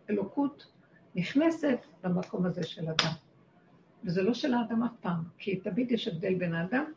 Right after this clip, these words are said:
לאלוקות. אבל כשהאלוקות מתגלה באדם במדרגה הזאת, באותו רגע זה נקרא אצילות. הוא מאציל את עצמו על האדם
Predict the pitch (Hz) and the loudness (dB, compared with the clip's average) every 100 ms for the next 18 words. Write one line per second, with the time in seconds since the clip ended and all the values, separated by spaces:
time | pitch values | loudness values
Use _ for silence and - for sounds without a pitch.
0 | - 175 165 - - - - _ _ - | -6 -4 -4 -10 -18 -20 -20 _ _ -20
1 | - - - - - - - _ - 180 | -20 -20 -20 -20 -20 -20 -20 _ -4 -2
2 | 180 - 175 175 185 277 262 208 190 208 | -2 2 2 2 0 -2 2 0 2 2
3 | 247 170 160 160 214 202 156 170 185 208 | 2 0 0 2 4 4 0 -2 0 0
4 | 247 262 269 185 190 233 226 226 208 190 | 0 0 -2 0 0 2 2 2 0 -2
5 | 190 196 185 170 165 - - _ - - | -4 -4 -6 -6 -8 -10 -20 _ -20 -20
6 | - 165 - 156 156 - - - - - | -16 -10 -4 -4 -4 -10 -20 -20 -20 -20
7 | - 185 180 - - 285 262 - 170 180 | -2 0 0 -4 2 4 4 -2 -6 -6
8 | - 196 190 165 156 175 254 | -4 0 2 2 0 0 0